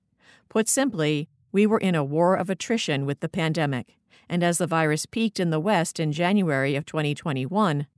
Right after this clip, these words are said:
picking the ultimate winners and losers was anyone's bet. For me,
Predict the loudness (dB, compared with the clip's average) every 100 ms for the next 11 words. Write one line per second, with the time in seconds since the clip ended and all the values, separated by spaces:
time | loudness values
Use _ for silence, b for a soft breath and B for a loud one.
0 | _ _ -4 -2 0 2 2 2 0 -2
1 | -2 -2 0 0 0 0 0 2 2 2
2 | 0 -2 -6 -10 -2 -2 0 0 2 2
3 | 0 -2 -4 -2 -2 -2 -10 _ _ _
4 | _ _ _ _ _ _ _ _ _ _
5 | 2 4 6 4 2